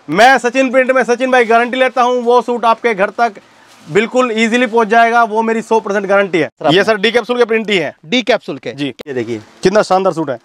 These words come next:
Speaker 2: बिल्कुल।
Speaker 1: ईद की तैयारी है, ईद के पर्पज से ही जो जैकार्ड की आइटमें चलती है, हैवी
Speaker 2: जी।
Speaker 1: आइटमें जो चलती हैं,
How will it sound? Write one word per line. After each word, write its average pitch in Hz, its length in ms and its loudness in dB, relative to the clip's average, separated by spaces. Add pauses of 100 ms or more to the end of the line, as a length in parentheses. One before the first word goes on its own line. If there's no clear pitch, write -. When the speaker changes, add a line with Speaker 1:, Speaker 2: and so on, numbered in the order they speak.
(180)
Speaker 2:
बिल्कुल। 196 400 -4
Speaker 1:
ईद 220 80 -2
की 226 120 4
तैयारी 226 280 2
है, 220 300 2
ईद 208 80 -6
के 220 80 -4
पर्पज 208 260 -4
से 220 100 -2
ही 220 60 0
जो 208 140 -2
जैकार्ड 208 320 0
की 208 60 -4
आइटमें 220 220 -4
चलती 208 240 -6
है, 190 140 2
हैवी 175 180 0
Speaker 2:
जी। 220 60 0
Speaker 1:
आइटमें 226 240 -4
जो 220 120 -2
चलती 214 240 -6
हैं, 208 220 2